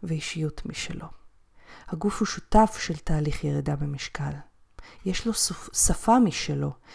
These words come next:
יש לו say בנושא האוכל. יש דברים שהוא אוהב, יש דברים שלא. יש דברים שעושים לו צרבת, יש דברים שלא. יש פעמים שהוא רעב, יש פעמים שלא. וצריך להתחשב בזה.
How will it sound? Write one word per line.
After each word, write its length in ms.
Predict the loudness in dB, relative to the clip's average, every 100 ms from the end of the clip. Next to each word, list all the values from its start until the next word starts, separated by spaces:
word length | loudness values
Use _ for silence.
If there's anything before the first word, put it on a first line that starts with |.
| -10 2
יש 220 | 4 6
לו 60 | 6
say 520 | 6 8 10 10 10
בנושא 420 | 6 2 2 0 0
האוכל. 460 | 0 -2 -4 -4 -6 -12 -16 -2
יש 160 | 2 2
דברים 300 | 2 2 0
שהוא 200 | 0 0
אוהב, 260 | 4 6 4 -2 -14 -2
יש 140 | -2
דברים 360 | 2 2 2 0 -4
שלא. 380 | -8 2 4 4 2 -14 -20 -8 0
יש 160 | 2
דברים 240 | 4 2 4
שעושים 360 | 2 2 2
לו 100 | 2
צרבת, 680 | 2 2 4 4 2 0 0 0 -2
יש 160 | -2 0
דברים 320 | 2 2 2
שלא. 340 | 2 4 4 2 -2 -20 _ _ _ _ _ _ -10 6
יש 200 | 10 10
פעמים 360 | 10 10 10
שהוא 300 | 8 6 6
רעב, 440 | 6 6 6 4 0 -4
יש 160 | -4 0
פעמים 360 | 2 2 2
שלא. 360 | 0 0 2 2 0 _ _ -20 -20 -4
וצריך 360 | 0 4 4 6
להתחשב 560 | 2 2 -2 2 2 4
בזה. 240 | 2 0